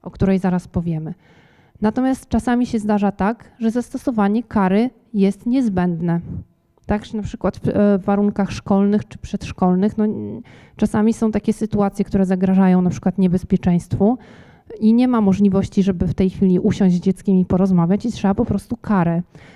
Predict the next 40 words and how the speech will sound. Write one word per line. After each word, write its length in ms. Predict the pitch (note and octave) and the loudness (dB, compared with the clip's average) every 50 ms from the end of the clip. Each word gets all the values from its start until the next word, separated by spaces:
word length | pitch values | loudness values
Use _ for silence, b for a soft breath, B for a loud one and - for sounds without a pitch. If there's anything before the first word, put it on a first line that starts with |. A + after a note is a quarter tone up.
| B B B _ | B B B _
Tylko 380 | - C4 C4 A#3 - - F3 | 0 0 0 0 -2 -2 -2
żeby 220 | F3+ F#3 F#3 F3+ F#3 | -2 0 -2 -2 -2
ta 140 | - G#3+ G#3 | -4 -4 -4
kara 340 | - - A#3 A#3+ A#3 G#3+ | -2 -2 0 0 0 0
też, 440 | A3 - A3 - - - - - - - _ _ _ _ _ _ | 0 0 -2 -2 -4 -8 -16 -18 -20 -20 _ _ _ _ _ _
powiedzmy, 720 | - G#3 F#3+ G3 A3 A3 A3 - - G3+ G3 G3 F#3+ G3 G3 b b b b b b b b b b _ _ _ _ - | 0 2 4 4 2 2 0 -4 -2 0 0 2 2 0 -2 b b b b b b b b b b _ _ _ _ -8
była 420 | F3+ F#3+ A3 A#3 A#3 A3 G#3 G3 | -2 0 2 2 2 2 2 0
w 100 | F#3 F3+ | 0 2
miarę 400 | F#3+ G#3 A#3 A3+ G#3+ G3+ F3 F3 | 2 4 4 4 2 2 0 0
skuteczna, 800 | E3 - - - - - F3+ E3+ - - - F#3+ F3+ G3 G#3+ A#3+ A#3+ b b b b b _ _ | -2 -4 -10 -12 -8 -4 -4 -4 -4 -4 -2 0 0 2 0 0 -2 b b b b b _ _
to, 80 | - - - _ | -20 -20 -8 _
to 120 | - G#3+ | 0 0
muszą 340 | A3 A3+ B3+ - - C4+ B3+ | 2 0 0 0 0 0 0
być 140 | B3 C4 - | 0 -2 -2
jakieś 220 | B3+ - B3+ A#3+ A3+ | -2 -2 -2 -2 0
zasady, 480 | A#3+ A#3+ - - C#4+ B3+ G3 E3+ E3+ | -2 -4 -4 -2 0 0 2 0 -2
które 360 | E3+ - - F3+ E3 E3+ F3 E3+ | -2 -2 -6 -4 -2 -2 -2 -2
dziecko 360 | D#3+ F3 F3 - - - F3+ | -2 -4 -6 -6 -6 -4 -2
ma 140 | F3+ F3 E3+ | -2 -2 -2
przestrzegać 760 | - - - - - - - - F3+ E3 F#3 G#3+ B3 - | -2 -4 -6 -6 -6 -6 -4 -2 0 0 0 0 -2 -2
i 120 | - A3 G#3 | 0 2 4
muszą 340 | G#3+ A#3 G#3+ - C4 A#3+ A3 | 4 4 2 2 0 0 0
być 120 | A3+ G#3 | -2 -2
zasady 600 | F#3 G3+ G#3 - - A3+ G#3 G#3+ G#3 A#3 A#3+ A#3+ | -2 -4 -4 -2 -2 -2 -2 0 0 0 0 0
ustalone, 640 | - A3+ - - - A3 G3+ G3 G3 G3+ G#3+ A3+ A#3 | -2 -4 -8 -6 -4 -4 -2 0 0 0 0 -2 -2
co 160 | - - A3+ | -2 -4 -6
się 160 | - - A#3 | -4 -4 -2
dzieje, 220 | G3 G#3 G#3 A3 A3 | 0 2 2 2 0
kiedy 180 | - A#3+ A#3 | -2 -4 -4
tych 180 | - - A#3 G#3+ | -4 -4 -4 -4
zasad 360 | F#3+ G3+ F#3 - A3+ A3 - | -4 -6 -4 -4 -6 -6 -4
nie 220 | C#4 D4 D#4 B3+ | -2 -2 0 0
jest, 180 | G3 F#3 - - | 0 0 -2 -4
są, 260 | - F3 - G#3+ G#3 | -4 -2 -2 -2 -4
te 120 | - G3+ G3+ | -2 -2 0
zasady 360 | G#3 G#3+ - A3 F#3+ G#3+ B3 | 0 0 0 0 0 0 0
nie 180 | C#4 E4 D4+ | 2 0 0
są 180 | - - G3 F3 | 0 0 0 -2
przestrzegane, 760 | - - F#3+ - - - - F3+ F3 F3 E3+ E3+ E3+ E3+ E3+ | 0 -2 -4 -6 -6 -8 -6 -4 -2 0 0 0 -2 -2 -2
tak? 280 | - A3 A#3 A3+ - | -2 -2 -2 -2 -6